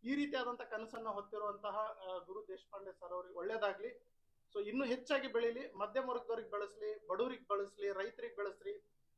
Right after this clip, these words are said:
ಆ, ಸ್ಟೂಡೆಂಟ್ಸ್‌ಗಳಿಗೆಲ್ಲ ಡೆವಲಪ್ ಆಗ್ಲಿ, ಇವರೊಂದು ಇನ್ಸ್ಪಿರೇಷನ್ ಆಗ್ಲಿ. ಈ ರೀತಿಯಾದಂಥ, ಆ, ಡಿಸಿಷನ್ ಎಲ್ಲೂ ನಮಗೆ ಬೇರೆ ಇಂಡಸ್ಟ್ರಿಯಲ್ಲಿ ಸಿಕ್ಕಿಲ್ಲ ಅಂದ್ರೆ, like ಅದು, ಅದು ಅದರ,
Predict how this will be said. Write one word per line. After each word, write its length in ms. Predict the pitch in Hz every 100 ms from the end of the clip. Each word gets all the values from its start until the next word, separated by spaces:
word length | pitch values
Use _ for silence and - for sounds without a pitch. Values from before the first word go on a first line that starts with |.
| -
ಆ, 60 | 185
ಸ್ಟೂಡೆಂಟ್ಸ್‌ಗಳಿಗೆಲ್ಲ 840 | 185 269 302 294 269 247 226 226
ಡೆವಲಪ್ 340 | 202 214 233 220
ಆಗ್ಲಿ, 200 | 208 220
ಇವರೊಂದು 440 | 220 233 247 240
ಇನ್ಸ್ಪಿರೇಷನ್ 560 | 226 233 - 294 - 240
ಆಗ್ಲಿ. 240 | 220 226
ಈ 220 | 254 247
ರೀತಿಯಾದಂಥ, 520 | 294 294 277 254 262 262 262 254 - _ -
ಆ, 340 | 190 196 196 - _ _ _ _ 175
ಡಿಸಿಷನ್ 460 | 277 294 302 302 226
ಎಲ್ಲೂ 260 | 214 269
ನಮಗೆ 280 | 269 240 240
ಬೇರೆ 320 | 233 220 269
ಇಂಡಸ್ಟ್ರಿಯಲ್ಲಿ 520 | 254 240 247 - 233 220
ಸಿಕ್ಕಿಲ್ಲ 380 | - - 220
ಅಂದ್ರೆ, 300 | 208 202 208
like 120 | 208 214
ಅದು, 140 | 208
ಅದು 240 | - 202
ಅದರ, 280 | 233 202 240